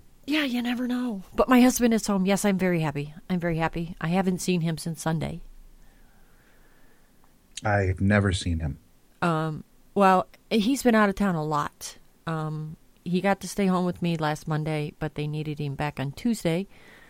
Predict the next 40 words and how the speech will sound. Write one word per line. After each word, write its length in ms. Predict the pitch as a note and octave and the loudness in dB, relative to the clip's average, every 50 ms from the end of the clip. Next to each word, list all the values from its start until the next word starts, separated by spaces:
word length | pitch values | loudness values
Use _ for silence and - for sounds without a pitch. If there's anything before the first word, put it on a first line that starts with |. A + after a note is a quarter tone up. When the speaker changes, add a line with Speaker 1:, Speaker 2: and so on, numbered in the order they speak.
| - - _ _ - | -20 -20 _ _ -8
Speaker 1:
Um, 580 | E3 D#3+ D#3 D3+ D3 D3 D#3 D3+ D#3 D#3+ F#3+ - _ - | -6 -4 -4 -4 -4 -6 -8 -10 -12 -14 -16 -18 _ -12
so 320 | - - E3 D3+ D3+ D3+ | -6 -4 -2 -2 -2 -2
he 120 | D3+ D#3+ | -4 -4
left 200 | E3 E3 D#3+ D#3 | -4 -4 -4 -4
Tuesday 280 | - G#3 G3+ - - F#3 | -2 -4 -2 -2 -2 -2
morning 380 | F3 E3+ E3+ F3 F3 F3 F3 E3+ | -2 0 0 0 0 0 -2 -2
of 140 | E3 - | -4 -2
last 320 | E3+ E3+ E3+ E3+ D#3+ - - | -2 0 0 -2 -2 -4 -4
week, 260 | F3 E3 E3+ - - | -4 -4 -4 -4 -6
and 80 | E3 D#3 | -6 -6
he 60 | D3 | -6
got 160 | - - - | -6 -6 -4
home 200 | E3 E3 E3 E3 | -4 -4 -4 -4
nine 160 | D#3+ D#3+ D#3+ | -2 -4 -4
o'clock 260 | E3 - - D#3+ D#3+ - | -4 -4 -4 -6 -6 -4
Friday 260 | - D#3+ D3+ D3+ D#3 | -4 -4 -4 -2 -4
night, 360 | D#3 E3+ F3+ F3 F3 F3 - - - | -4 -2 -2 -2 -2 -4 -6 -8 -8
and 340 | D#3 D#3+ D3+ D3 D3 D3 D#3 | -6 -6 -4 -4 -4 -4 -6
he 80 | D3+ D3 | -6 -6
was 140 | D3+ D3 | -6 -6
home 160 | - D#3+ D3+ C#3+ | -6 -6 -6 -4
Saturday 340 | - D3 D3 D3 C#3+ D3 | -4 -2 -2 -2 -2 -4
and 100 | C#3+ C#3+ | -6 -4
Sunday, 480 | - F#3 F#3+ F#3+ F3+ F3 F3 E3+ D#3+ - - | -4 -4 -2 -2 -2 -2 -2 -2 -4 -6 -8
and 360 | D3+ D3 D3 D3 D3 D3 D3 | -8 -6 -6 -6 -6 -6 -6
he 160 | D3 D3 D3+ | -8 -8 -8
left 260 | D3+ C#3+ C#3 - - | -6 -6 -8 -8 -8
at 120 | - - - | -12 -14 -12
six 260 | - - - - - | -12 -12 -12 -12 -16
o'clock 380 | - - - D3+ D3 C#3+ - - - - - - - - _ - | -10 -6 -4 -4 -4 -4 -8 -14 -20 -20 -20 -20 -20 -10 _ 2
Monday 260 | E3 C#4 C#4+ B3+ A3 | 4 4 4 4 2
morning, 400 | G3 F#3 F3+ F3+ F#3 F#3 F3+ - - - - - - | 2 2 0 0 -2 -2 -4 -6 -10 -16 -20 -10 -2
and 160 | - F3+ F3 E3+ | 0 2 2 2
he 80 | F3 | 0
just 200 | E3 E3 D#3 C#3+ | 0 -2 -4 -2
got 140 | - D3+ C3 | -2 -2 -2
home. 180 | C3+ C3 - - - _ - _ _ _ _ _ _ _ - - - - - - - - - - - - - - - - - - - - - - - - - - - | -2 -4 -8 -12 -18 _ -20 _ _ _ _ _ _ _ -20 -20 -20 -20 -20 -20 -20 -20 -20 -20 -20 -20 -20 -20 -20 -20 -18 -16 -14 -14 -14 -14 -14 -14 -16 -14 -8
Speaker 2:
That's 180 | - E2+ F2 - | -6 -4 -2 -2
amazing. 640 | F2+ F2 F2 F2 E2+ E2+ E2+ D#2+ E2 E2+ E2+ - - - - - - - - - - - - - - - - - - - - - - - - | 0 0 2 2 2 2 2 0 0 -2 -2 -4 -6 -10 -14 -12 -12 -12 -12 -14 -18 -18 -20 -20 -20 -20 -20 -20 -20 -16 -14 -12 -12 -10 -8
Speaker 1:
So 300 | - - F3 D#3 D3+ | -6 -4 -2 -4 -4